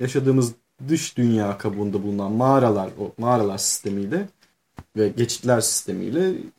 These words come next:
iç dünyaya ulaşılabiliyor. Belli başlı mağaralar var. Hani bu, bu mağaralar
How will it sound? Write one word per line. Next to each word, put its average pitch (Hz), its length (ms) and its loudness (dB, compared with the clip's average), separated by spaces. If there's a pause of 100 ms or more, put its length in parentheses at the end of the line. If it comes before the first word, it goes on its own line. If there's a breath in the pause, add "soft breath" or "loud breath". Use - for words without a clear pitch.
(140)
iç - 240 -2
dünyaya 120 340 2
ulaşılabiliyor. 143 640 4 (380)
Belli 143 260 6
başlı 175 280 -4
mağaralar 143 420 6
var. - 220 -12 (760)
Hani 139 220 2
bu, 170 180 2
bu 202 100 6
mağaralar 190 520 8